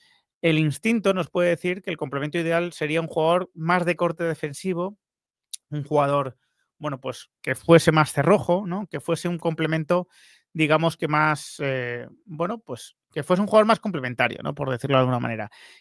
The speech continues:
Y ahí, bueno, pues el elegido sería Mendy, ¿no? Que de, de los restantes es el que mejores cualidades defensivas tiene, sin ninguna duda. Y además, pues te lo podrías imaginar de central izquierdo, algo que no es desdeñable,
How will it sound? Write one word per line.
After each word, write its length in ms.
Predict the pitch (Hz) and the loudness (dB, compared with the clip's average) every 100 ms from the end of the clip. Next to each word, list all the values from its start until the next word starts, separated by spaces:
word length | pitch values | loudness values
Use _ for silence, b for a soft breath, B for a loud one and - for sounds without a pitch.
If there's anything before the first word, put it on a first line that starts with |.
| _ | _
Y 140 | 180 165 | 6 8
ahí, 380 | 185 214 262 - _ _ _ | 8 6 2 -8 _ _ _
bueno, 220 | 156 156 | -2 -2
pues 160 | 151 131 | -2 -6
el 100 | 135 | -4
elegido 460 | 139 135 - 156 175 | -4 -4 -2 0 2
sería 340 | 156 165 180 | 2 4 4
Mendy, 360 | 147 131 170 143 | 4 0 0 0
¿no? 180 | 156 | -4
Que 260 | 160 - 113 | -8 -8 -8
de, 240 | - 127 120 - | -8 -10 -10 -18
de 360 | 120 135 131 131 | -20 -20 -8 -2
los 100 | 131 | 0
restantes 520 | 143 135 165 165 170 | 0 0 0 0 -2
es 80 | - | -4
el 80 | 160 | -4
que 100 | 139 | -2
mejores 540 | 139 120 180 196 196 | -2 0 2 2 -2
cualidades 340 | - 135 139 139 | -4 -2 0 -2
defensivas 540 | 135 135 131 147 139 | -4 -6 -2 -2 -2
tiene, 260 | 156 160 160 b b b | -4 -4 -6 b b b
sin 400 | - 160 151 143 - | -4 0 0 -2 -6
ninguna 460 | 139 143 143 139 | -6 -2 -2 0
duda. 380 | 147 196 196 254 | 2 2 2 -2
Y 80 | 175 | -6
además, 400 | 180 185 196 - _ _ | -4 0 -2 -4 _ _
pues 180 | 180 - | -8 -4
te 80 | 147 | -2
lo 80 | |
podrías 280 | 143 143 151 | -2 0 0
imaginar 400 | 151 143 143 147 | -2 -4 -4 -2
de 320 | 156 139 120 - | 0 0 -2 -8
central 360 | 135 139 143 | -8 -4 -2
izquierdo, 380 | 120 - 156 117 | -2 -4 -4 -2
algo 200 | 127 143 | -2 -2
que 120 | 147 | 0
no 180 | 147 160 | 2 4
es 80 | 147 | 4
desdeñable, 680 | 151 151 170 185 175 214 | 0 0 2 2 2 -2